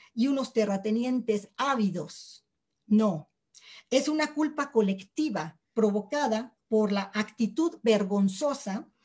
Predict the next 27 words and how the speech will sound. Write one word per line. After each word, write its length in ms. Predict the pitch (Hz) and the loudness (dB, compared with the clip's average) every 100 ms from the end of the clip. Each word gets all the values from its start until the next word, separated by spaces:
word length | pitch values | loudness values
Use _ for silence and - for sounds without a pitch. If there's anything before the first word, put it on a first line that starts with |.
| - - | -16 -4
de 160 | 220 | 0
la 120 | 240 | 2
llamada 480 | 233 247 320 339 - | 2 0 0 -2 -4
clase 400 | 254 262 294 226 226 | -4 -4 -2 -2 0
intelectual. 880 | 208 196 170 160 - 170 165 165 _ _ _ _ _ - | 0 0 -8 -8 -8 -6 -6 -8 _ _ _ _ _ -2
Cada 400 | 262 269 240 233 | 0 2 0 -4
silencio 960 | - 233 269 330 254 - 185 180 190 - _ | -2 -2 0 0 -2 -4 -8 -6 -10 -14 _
tiene 460 | - 202 185 185 202 | -4 0 2 2 0
un 240 | 277 294 | 0 -4
precio 580 | 294 359 330 - 202 202 - _ _ _ | -2 -2 -2 -2 -2 -4 -8 _ _ _
y 120 | 240 | -2
las 260 | 233 285 - | 0 0 -4
presiones 760 | - 202 196 311 339 208 185 | -2 -2 -2 -2 0 -2 -4
para 300 | - 185 185 | -6 -6 -4
obtener 480 | 196 190 - 196 226 | -4 -4 -2 0 2
ese 220 | 220 214 | 0 -2
silencio 760 | 208 269 311 339 302 - 220 240 - _ - | -4 -2 0 0 0 -2 -4 -6 -12 _ -16
son 360 | - 247 247 - | -6 -4 -4 -2
amables 720 | 202 214 262 294 302 311 - | 0 2 0 -2 -6 -8 -4
y 120 | 214 | -2
persuasivas". 1200 | 196 208 208 - 202 175 - 165 147 - - - - _ _ _ _ | -2 -2 -2 -4 -8 -8 -10 -12 -12 -16 -20 -20 -20 _ _ _ _
¿No? 140 | 202 311 _ - - - | -14 -14 _ -20 -20 -10
Entonces, 560 | 269 269 330 330 302 - | -6 -2 0 -2 -4 -6
esto 360 | 330 381 - 415 | -4 -4 -4 -2
para 200 | 320 277 | -2 -2
que 80 | 233 | -4
ustedes 580 | - 294 302 311 - | -2 -2 0 -2 -4